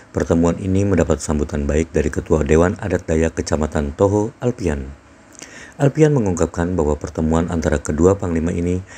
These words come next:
adalah langkah positif untuk kemajuan masyarakat adat Dayak. Alpian menekankan pentingnya persatuan bagi Dayak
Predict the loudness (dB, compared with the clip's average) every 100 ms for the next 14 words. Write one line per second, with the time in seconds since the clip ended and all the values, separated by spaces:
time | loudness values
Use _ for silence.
0 | -18 -8 0 2 2 2 2 0 -2 -2
1 | 0 2 2 0 -8 -4 0 0 0 0
2 | 2 2 2 0 0 0 0 -2 -4 -6
3 | -6 -6 -2 -2 0 -6 -16 -20 -20 _
4 | -20 -20 -20 -20 -20 -8 0 2 4 4
5 | 2 0 -2 -2 -2 -4 -6 -4 -4 -2
6 | -2 -2 -2 0 0 2 2 2 4 2
7 | 0